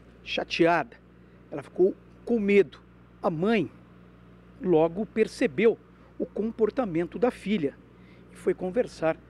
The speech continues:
com a criança. Quando a garotinha chegou em casa, ela fez exatamente esse trajeto, como todos os dias,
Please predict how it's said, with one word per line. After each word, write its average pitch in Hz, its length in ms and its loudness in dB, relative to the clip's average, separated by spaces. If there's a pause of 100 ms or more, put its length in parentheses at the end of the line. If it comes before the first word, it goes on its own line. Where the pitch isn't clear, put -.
(220)
com 196 120 -4
a 202 60 -4
criança. 190 560 -2 (340)
Quando 226 460 4
a 151 80 0
garotinha 151 840 -2
chegou 135 720 -2 (200)
em 120 180 -8
casa, - 460 -4 (520)
ela - 120 -16
fez 175 180 -4
exatamente 143 600 -4
esse 190 420 -10 (480)
trajeto, 165 520 -2
como 196 400 -4 (760)
todos - 240 -10
os 135 160 -4
dias, 131 460 -2